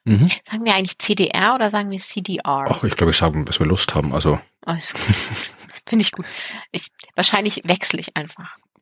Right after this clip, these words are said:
Speaker 1: Bitte.
Speaker 2: immer wieder zwischendrin.
Speaker 1: Das C D R sagen, wenn du Französisch reden willst. <laughs>
Speaker 2: C D R.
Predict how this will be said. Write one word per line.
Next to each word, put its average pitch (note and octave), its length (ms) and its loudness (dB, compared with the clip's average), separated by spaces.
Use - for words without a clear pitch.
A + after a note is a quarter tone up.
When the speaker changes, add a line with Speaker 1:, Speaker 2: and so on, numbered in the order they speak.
Speaker 1:
Bitte. - 160 2
Speaker 2:
immer C3+ 220 -2
wieder - 180 -6
zwischendrin. F3+ 480 -14
Speaker 1:
Das F#3+ 100 4
C - 220 2
D A2 200 4
R G#2+ 300 4
sagen, D#2 300 0
wenn D#2+ 80 -4
du - 40 -2
Französisch E2+ 520 0
reden D#2+ 160 2
willst. D#2 240 0
<laughs> - 180 4
Speaker 2:
C - 240 0
D F#3+ 240 0
R. D3 240 0